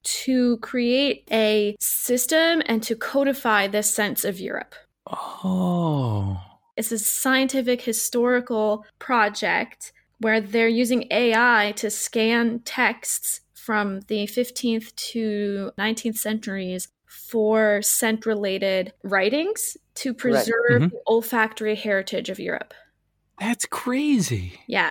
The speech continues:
Speaker 1: So
Speaker 2: Wow.
Speaker 1: this person, Carol Verbeek, she is a researcher at the Rijksmuseum.
Speaker 2: Uh-huh.
Speaker 1: And what she does is she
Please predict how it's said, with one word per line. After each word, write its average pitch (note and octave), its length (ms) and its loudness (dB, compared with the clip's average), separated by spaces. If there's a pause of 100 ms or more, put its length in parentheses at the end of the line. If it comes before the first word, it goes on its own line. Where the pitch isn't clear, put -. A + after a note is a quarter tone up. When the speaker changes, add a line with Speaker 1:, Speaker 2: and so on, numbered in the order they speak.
(140)
Speaker 1:
So A3+ 500 4
Speaker 2:
Wow. D3+ 580 2 (160)
Speaker 1:
this A#3+ 180 -2
person, D4+ 440 2
Carol C#4 360 2
Verbeek, A3+ 520 0
she A#3 340 0
is A3 180 -2
a G#3 120 0
researcher A#3 500 -2
at G#3 100 -2
the F#3+ 80 -4
Rijksmuseum. D4+ 880 -2 (340)
Speaker 2:
Uh-huh. B2 240 2 (100)
Speaker 1:
And B3+ 120 2
what A#3 120 2
she D4+ 200 2
does C#4 200 2
is A#3+ 140 0
she C#4 540 0